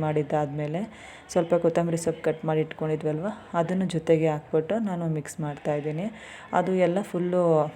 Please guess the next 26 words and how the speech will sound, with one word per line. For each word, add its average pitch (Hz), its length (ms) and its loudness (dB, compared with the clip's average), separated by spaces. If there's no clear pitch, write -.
ಡ್ರೈ 180 220 6
ಡ್ರೈ 180 180 2
ಆಗೋವರೆಗೂ 160 480 4
ಬೇಯಿಸ್ಬಾರ್ದು. 151 580 2
ಸ್ವಲ್ಪ 185 200 2
ಹೊತ್ತೆಲ್ಲ 180 280 4
ಮಿಕ್ಸ್ 165 180 -2
ಆಗಿದ್ದಾದ್ಮೇಲೆ 156 720 -2
ನೋಡಿ 165 220 2
ಈ 151 100 -4
ರೀತಿ 160 260 -2
ಇರಬೇಕು. 165 440 2
ಆ 165 120 2
ರೀತಿ 170 260 -4
ಇದ್ದಾಗ 170 280 -2
ನಾವು 165 140 2
ಮೊದಲೇ 156 360 0
ಅನ್ನ 156 160 0
ಮಾಡಿ 156 240 0
ಇಟ್ಕೊಂಡು 175 300 -6
ಒಂದು 165 140 0
ತಟ್ಟೆಗೆ 160 300 4
ಹಾಕಿ 160 180 0
ಇಟ್ಟಿಟ್ಟಿದ್ದೀನಿ 151 520 0
ತಣ್ಣಾಗಲಿ 151 640 0
ಅಂತ. 147 160 -6